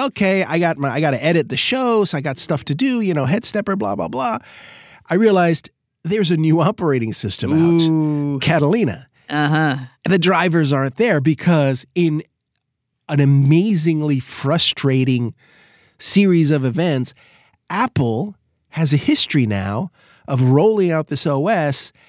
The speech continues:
Speaker 1: and companies have to play catch up with drivers.
Speaker 2: So you get an incomplete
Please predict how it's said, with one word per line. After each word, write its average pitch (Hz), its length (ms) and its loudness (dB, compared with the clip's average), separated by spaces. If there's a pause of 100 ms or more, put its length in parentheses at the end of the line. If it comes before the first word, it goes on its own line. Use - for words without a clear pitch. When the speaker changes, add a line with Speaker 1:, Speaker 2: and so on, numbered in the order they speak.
(240)
Speaker 1:
and 147 160 -2
companies 170 500 -2
have 120 180 -4
to 139 80 -6
play 139 200 -4
catch - 400 -2
up 117 160 -4
with 131 180 -4
drivers. 185 640 -4
Speaker 2:
So - 120 -8
you 170 120 0
get 156 120 0
an 156 140 -2
incomplete 143 580 -4